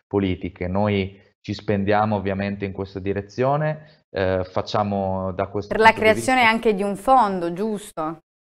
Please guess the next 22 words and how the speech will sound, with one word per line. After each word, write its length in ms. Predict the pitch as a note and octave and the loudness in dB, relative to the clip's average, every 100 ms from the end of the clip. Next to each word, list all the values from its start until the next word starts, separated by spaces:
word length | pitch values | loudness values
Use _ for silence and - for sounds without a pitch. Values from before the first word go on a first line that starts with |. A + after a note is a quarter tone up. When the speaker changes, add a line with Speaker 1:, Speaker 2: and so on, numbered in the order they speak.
| B2 | -4
Speaker 1:
Esatto, 520 | B2 B2 C3+ C3+ A#2+ | 0 4 4 4 -4
il 100 | G#2+ | -6
fondo 540 | - B2 B2+ B2 G#2+ | -2 -2 0 0 0
che 200 | - G#2+ | -4 -6
dovrebbe 520 | G2+ G#2 A2 A#2+ A#2+ | -4 -2 0 0 -2
poi 200 | A2+ A2 | -4 -4
andare 440 | A#2 A2 G#2+ A2 A#2+ | -4 -4 -2 -2 -2
proprio 460 | G#2+ A2 A2 A#2+ G#2 | -4 -4 -4 -2 0
a 160 | G2+ | -2
finanziare 800 | G#2+ G#2+ G#2 G#2+ G#2+ G2 G2+ B2+ | -4 -8 -8 -8 -6 -4 -2 0
e 20 | |
a 100 | A2 | 0
sostenere 600 | G2+ G2+ - A2+ G2 F#2 | -2 -10 -10 -8 -6 -8
quelle 240 | - G2 F#2+ | -6 -6 -6
attività 580 | - F#2 G#2 G#2 F#2+ G2 | -8 -10 -10 -4 -2 -2
di 280 | F2+ F#2+ F#2 | -4 -8 -8
sensibilizzazione 1500 | G2+ G2 G2 F#2+ G2 F#2+ G#2 G#2 - F#2+ G2 G2 F#2 F2+ | -10 -10 -10 -6 -6 -4 -6 -6 -4 0 0 -2 -4 -8
e 180 | D2+ F2+ | -8 -8
di, 680 | E2+ F2+ F2 E2+ E2+ E2+ E2+ F2 | -8 -6 -6 -6 -6 -8 -10 -6
e 120 | G#2+ | -4
di 100 | G#2 | -4
prevenzione 1160 | G#2 G#2 G2+ G2+ G2+ A#2 G#2+ G2+ G2+ F#2+ _ | 0 0 0 -4 -2 0 2 2 -2 -4 _